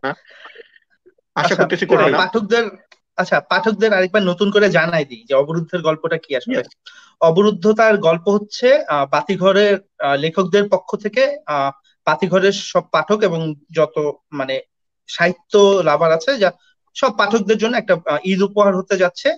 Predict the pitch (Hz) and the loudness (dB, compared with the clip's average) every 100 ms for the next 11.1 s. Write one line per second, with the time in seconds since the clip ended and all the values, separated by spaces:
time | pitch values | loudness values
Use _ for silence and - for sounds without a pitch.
0 | 254 143 139 143 - _ _ _ 131 127 | -4 -4 -2 -2 -4 _ _ _ -6 -4
1 | 127 143 143 135 - - 180 170 180 180 | -2 0 2 2 -2 -4 0 0 2 0
2 | - 170 175 165 156 160 175 165 - 247 | -2 -2 -2 0 0 0 -4 -6 -4 -2
3 | 165 147 160 _ 165 165 170 196 196 196 | -2 -4 -8 _ -6 -4 -2 -2 0 0
4 | 196 190 202 214 214 202 170 175 175 185 | 0 -2 -4 -4 -2 0 -2 -2 -4 -2
5 | 143 170 170 170 302 - _ _ _ _ | 0 0 0 0 -2 -4 _ _ _ _
6 | - 135 135 - 156 160 214 214 - 185 | -14 -12 -14 -4 0 2 0 0 -2 -2
7 | 170 156 151 - 190 180 185 196 - - | 0 0 0 -2 -4 0 -2 -2 -4 -6
8 | 175 170 220 156 175 214 294 294 165 165 | -4 0 0 0 0 0 -2 -6 -6 -2
9 | 185 233 359 _ _ _ _ _ 120 110 | 0 0 -2 _ _ _ _ _ -8 -8
10 | - _ _ 196 170 214 208 170 156 165 | -12 _ _ -2 0 0 0 2 2 2
11 | 294 | 0